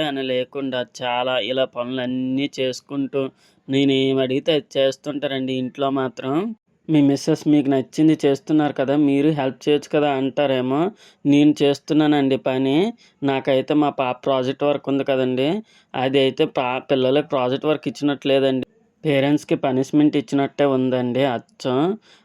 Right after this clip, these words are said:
ఆ ప్రాజెక్ట్ వర్క్ తెల్లారి నుంచి నేను చేసుకున్నప్పటికీ ఇదిగోండి ఈ రాత్రి అయింది. ఆ ప్రాజెక్ట్ వర్క్ కూడా నేను వీడియో చేసి పెడతానండి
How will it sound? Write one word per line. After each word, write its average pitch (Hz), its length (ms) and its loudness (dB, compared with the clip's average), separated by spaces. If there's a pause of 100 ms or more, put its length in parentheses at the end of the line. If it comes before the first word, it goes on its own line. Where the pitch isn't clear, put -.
ఆ 123 160 -4
ప్రాజెక్ట్ 135 520 0
వర్క్ 143 160 0
తెల్లారి 131 400 0
నుంచి 131 280 0
నేను 143 200 2
చేసుకున్నప్పటికీ 135 920 -2
ఇదిగోండి 135 440 0
ఈ 139 120 2
రాత్రి 123 400 -2
అయింది. 131 480 0 (640)
ఆ 123 100 -4
ప్రాజెక్ట్ 127 460 0
వర్క్ 135 300 0
కూడా 135 200 2
నేను 147 220 2
వీడియో 127 300 2
చేసి 135 300 -4
పెడతానండి 123 800 -2